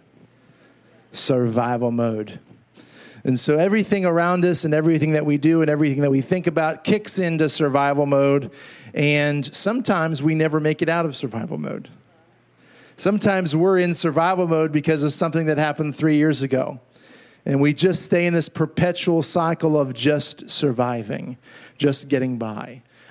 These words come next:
I know some adults that have been in survival since they were fifteen, since they were fourteen, because they had difficult, traumatic things happen to them and they got stuck in survival mode. And even though there's nothing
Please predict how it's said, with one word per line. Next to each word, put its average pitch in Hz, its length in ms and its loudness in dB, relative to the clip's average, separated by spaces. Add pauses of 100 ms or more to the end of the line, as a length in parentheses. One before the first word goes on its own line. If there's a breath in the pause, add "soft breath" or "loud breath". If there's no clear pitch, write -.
I 226 160 -2
know 190 140 0
some 170 240 -2
adults 160 520 -2
that 151 100 2
have 139 100 -2
been 156 140 0
in 151 100 -2
survival 147 720 -2
since 139 300 -6
they 147 100 2
were 139 140 2
fifteen, 165 720 -4 (880)
since - 220 -14
they 139 80 -2
were 131 140 0
fourteen, 139 680 -4 (640 soft breath)
because 123 260 -4
they 135 100 0
had 135 260 -2
difficult, 151 440 -2
traumatic 143 440 -2
things 165 320 -2
happen 139 340 -2
to 120 100 -4
them 127 280 -2
and 120 140 -2
they 123 80 -2
got 120 200 -4
stuck - 560 -4 (480 loud breath)
in 139 180 0
survival 143 600 -2
mode. 127 280 0
And 123 120 -6
even 175 280 0
though 156 140 2
there's 139 240 0
nothing 160 480 -2